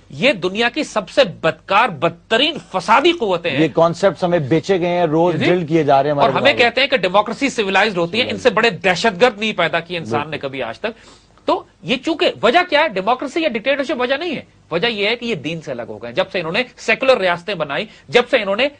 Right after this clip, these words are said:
Speaker 1: स्टेट और चर्च को अलग किया, क्योंकि दीन मोरालिटी देता है, इखलाकियात जितनी भी हैं, इखलाकियात, अच्छाई, बुराई, हराम, हलाल, क्या करना है, क्या नहीं
Speaker 2: और
Speaker 1: करना।
Speaker 2: कानून भी उनकी रोशनी में बनते हैं।
Speaker 1: और कानून भी उनकी रोशनी में।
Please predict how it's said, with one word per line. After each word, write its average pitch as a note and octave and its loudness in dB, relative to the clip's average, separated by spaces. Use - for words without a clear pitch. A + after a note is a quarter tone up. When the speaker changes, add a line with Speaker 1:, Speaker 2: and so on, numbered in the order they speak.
Speaker 1:
स्टेट B3 0
और G#3 -2
चर्च A#3+ -2
को A#3 -6
अलग F3 -2
किया, B2+ -8
क्योंकि A#3 -4
दीन G#3+ -4
मोरालिटी G#3 0
देता C3 -8
है, G2+ -20
इखलाकियात G#3+ 0
जितनी C4 -2
भी B3 -2
हैं, B2+ -6
इखलाकियात, F#3 -2
अच्छाई, G3+ 0
बुराई, F#3 0
हराम, F#3 -2
हलाल, F#3 0
क्या G#3 4
करना G3+ -2
है, G#3 0
क्या F3 -4
नहीं A3+ -2
Speaker 2:
और G3 0
Speaker 1:
करना। F#3 6
Speaker 2:
कानून G#3 2
भी G#3+ -2
उनकी G#3+ 0
रोशनी F3 0
में E3 0
बनते C3 -4
हैं। - 0
Speaker 1:
और - -18
कानून E4+ 0
भी F#4+ 2
उनकी D4 -6
रोशनी F3+ -2
में। E4+ -6